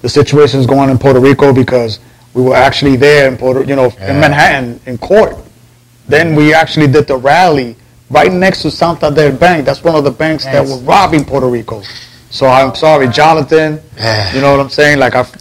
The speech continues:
Speaker 1: I, I'm sorry I forget
Speaker 2: Yeah,
Speaker 1: a
Speaker 2: we
Speaker 1: couple of
Speaker 2: definitely, we
Speaker 1: people,
Speaker 2: definitely
Speaker 1: but
Speaker 2: gotta get these guys on.
Speaker 1: you gotta get 'em, man. They
Speaker 2: You gotta get
Speaker 1: powerful
Speaker 2: 'em.
Speaker 1: people. They, they strong.
Speaker 2: Hey, uh, El Latino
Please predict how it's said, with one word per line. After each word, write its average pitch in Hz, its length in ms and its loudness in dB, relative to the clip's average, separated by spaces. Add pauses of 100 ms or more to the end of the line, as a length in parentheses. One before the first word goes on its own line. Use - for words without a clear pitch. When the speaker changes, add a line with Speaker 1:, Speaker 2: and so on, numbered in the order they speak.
Speaker 1:
I, 127 300 -4
I'm 131 100 -6
sorry 143 360 2
I 123 60 2
forget 131 400 0 (460)
Speaker 2:
Yeah, 117 80 -4
Speaker 1:
a - 40 0
Speaker 2:
we 127 60 2
Speaker 1:
couple - 20 4
of 131 60 0
Speaker 2:
definitely, 147 340 2
we 170 160 2
Speaker 1:
people, - 100 -6
Speaker 2:
definitely 147 240 2
Speaker 1:
but 139 60 0
Speaker 2:
gotta 117 180 0
get 110 160 -2
these 110 160 -8
guys 104 300 2
on. - 60 0
Speaker 1:
you 131 60 2
gotta 160 220 2
get 147 200 0
'em, 127 120 -2
man. 127 240 -2
They 131 100 0
Speaker 2:
You 135 40 2
gotta 120 220 2 (100)
get 120 80 2
Speaker 1:
powerful 143 80 2
Speaker 2:
'em. 160 200 0
Speaker 1:
people. 127 180 -2
They, 139 200 0
they 135 300 -2
strong. 135 580 0 (220)
Speaker 2:
Hey, 131 320 0
uh, 117 560 2
El 123 100 -2
Latino 135 380 0